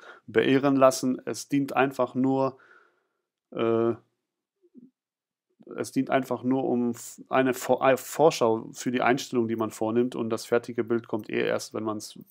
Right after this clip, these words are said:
berechnet hat, verrechnet hat. Ich versuche hier jetzt einfach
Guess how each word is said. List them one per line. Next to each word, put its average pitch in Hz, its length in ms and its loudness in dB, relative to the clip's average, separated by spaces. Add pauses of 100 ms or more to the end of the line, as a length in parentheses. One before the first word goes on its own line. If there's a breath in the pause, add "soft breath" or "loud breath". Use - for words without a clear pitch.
(140)
berechnet 104 500 -4
hat, 101 160 -8
verrechnet 104 560 -6
hat. 98 180 -12 (1040 soft breath)
Ich - 360 -8
versuche 123 420 -4
hier 120 320 0
jetzt 113 160 -2
einfach 127 580 -4